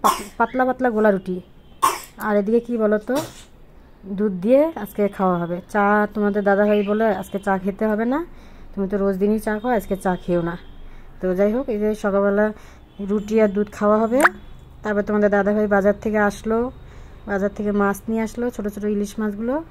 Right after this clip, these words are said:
আর অল্প চার piece হচ্ছে কাতল মাছ নিয়ে আসছে। তো এটা হচ্ছে রেয়াংশের জন্য, রেয়াংশ যেহেতু ইলিশ মাছ খেতে পারবে না। আর এই যে ভাত হয়ে গেছে, এদিকে পালং শাক নিয়ে আসছে, ধনে পাতা নিয়ে আসছে। তো রেয়াংশকে তোমাদের দাদাভাইকে দিয়ে দিলাম। জুয়েল তো শুয়ে আছে,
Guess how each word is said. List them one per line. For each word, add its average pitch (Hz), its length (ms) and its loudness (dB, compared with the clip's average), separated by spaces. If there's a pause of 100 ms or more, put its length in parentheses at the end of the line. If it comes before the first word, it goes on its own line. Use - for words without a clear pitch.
(180)
আর 220 240 -4
অল্প 233 600 0
চার 226 160 2
piece 233 220 -4
হচ্ছে 302 360 -4 (540)
কাতল 208 280 2
মাছ 190 220 0
নিয়ে 175 140 0
আসছে। 190 340 -10 (840)
তো 202 160 0
এটা 202 220 2
হচ্ছে 202 240 -4
রেয়াংশের 202 420 2
জন্য, 185 140 -2
রেয়াংশ 208 320 2
যেহেতু 220 240 -4
ইলিশ 220 220 -4
মাছ 220 140 -4
খেতে 226 220 -2
পারবে 214 240 0
না। 196 160 -2 (420)
আর 214 160 -4
এই 226 120 -6
যে 233 100 0
ভাত 196 320 -2
হয়ে 214 160 2
গেছে, 214 460 -2 (480)
এদিকে 208 160 -4
পালং 220 300 0
শাক 226 160 -2
নিয়ে 220 160 0
আসছে, 226 200 -6
ধনে 190 220 2
পাতা 190 240 -4
নিয়ে 185 140 -2
আসছে। 185 280 -12 (800)
তো 190 220 2
রেয়াংশকে 214 460 2
তোমাদের 208 260 0
দাদাভাইকে 202 400 2
দিয়ে 214 180 2
দিলাম। 233 260 2
জুয়েল 220 240 2
তো 233 100 0
শুয়ে 262 220 2
আছে, 247 340 0